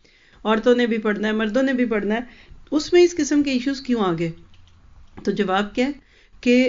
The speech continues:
इस्लाम ने औरत के monthly cycle के साथ बहुत सारी चीज़ों को लगा दिया, जिसमें तलाक भी है, ईला भी है,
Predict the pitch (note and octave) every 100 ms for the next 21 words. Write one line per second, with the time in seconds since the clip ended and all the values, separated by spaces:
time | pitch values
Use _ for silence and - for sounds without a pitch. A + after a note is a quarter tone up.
0 | - - G#3+ A3 G3 G3+ B3 B3 A3 G#3+
1 | G#3+ G#3+ - G#3+ G#3+ C4 C4 B3 A#3 G#3
2 | G#3+ G#3+ B3+ B3+ G#3 G3+ G3+ A#3+ B3 B3
3 | A#3+ G3+ G#3 G3+ B3 B3+ C#4 A#3+ A3 G#3+
4 | F#3 F3 F#3 E3+ D#3 - - E3+ - _
5 | _ - G#3 G3+ A3 G#3+ G#3 G3+ G#3 G#3
6 | G#3+ G#3 G#3+ G3+ G3 G3+ G#3 G3+ G3+ G#3
7 | G#3 G3+ G3+ G3 F#3+